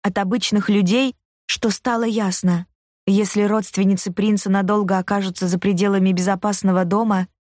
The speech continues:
им грозит гибель. «Я Гарана, сестра матери Тавра».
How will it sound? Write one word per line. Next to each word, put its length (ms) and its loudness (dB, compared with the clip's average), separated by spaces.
им 200 2
грозит 380 0
гибель. 540 0
«Я 340 0
Гарана, 760 -2
сестра 500 -2
матери 480 -2
Тавра». 560 -2